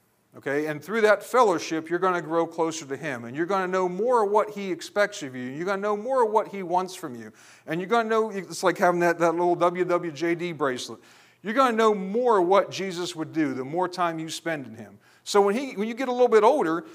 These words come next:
you ex-, He expects you to start making the right decisions without as much hurting, mu-, much prodding. He expects you to be able to make those decisions and do what He would do and what He expects you to do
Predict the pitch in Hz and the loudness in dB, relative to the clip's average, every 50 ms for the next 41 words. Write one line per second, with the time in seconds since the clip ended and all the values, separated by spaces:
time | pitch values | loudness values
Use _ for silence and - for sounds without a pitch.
0 | - - - _ _ - 196 262 277 247 - - - - - - 175 240 233 220 | -20 -20 -20 _ _ -6 -2 -2 -2 -2 -4 -6 -8 -8 -8 -6 -6 -6 -6 -6
1 | - - - 240 233 226 - - 170 151 151 147 - 180 170 165 170 170 170 175 | -8 -4 -2 0 0 0 -2 -8 -8 -8 -8 -4 -2 0 0 0 0 -2 -2 -2
2 | 170 156 151 151 165 170 165 160 139 - - 170 160 139 110 131 127 113 117 131 | -4 -4 -2 -2 -2 -2 -2 -6 -12 -8 -4 -4 -4 -4 -4 -8 -12 -12 -10 -4
3 | 139 156 160 160 160 - - 143 120 123 151 156 151 147 - - - - - _ | 0 2 2 2 2 0 -8 -12 -8 0 2 2 2 2 0 -6 -8 -10 -16 _
4 | _ _ _ _ _ _ _ _ _ _ _ - - - 190 170 147 135 123 113 | _ _ _ _ _ _ _ _ _ _ _ -14 -2 0 2 2 2 0 -4 -8
5 | 113 127 147 160 160 160 165 165 160 - - - - - 170 156 147 131 120 120 | -6 -6 -4 -4 -2 0 0 0 0 -2 -6 -10 -2 2 4 4 4 2 0 -6
6 | 151 214 220 190 - - 214 202 196 - - 190 165 143 131 156 160 160 156 151 | -8 -8 -8 -8 -6 -6 -4 -4 -4 -6 -10 -10 -10 -8 -4 0 0 0 0 -2
7 | 160 165 170 170 165 156 156 156 147 135 - - 170 160 139 143 131 131 127 135 | -6 -8 -8 -8 -8 -10 -10 -10 -12 -14 -8 -4 -4 -4 -4 -6 -10 -12 -12 -14
8 | 131 131 180 190 170 - - - 185 190 185 165 165 135 117 135 151 147 135 127 | -8 -6 -4 -4 -2 -4 -4 -6 -10 -10 -6 -6 -8 -6 -4 -4 -4 -4 -4 -4
9 | 127 139 147 143 156 151 151 - - - 180 175 175 - - 143 127 117 113 117 | -8 -8 -8 -6 -6 -8 -8 -10 -8 -4 -4 -4 -4 -6 -10 -12 -12 -10 -10 -10
10 | 110 104 | -12 -12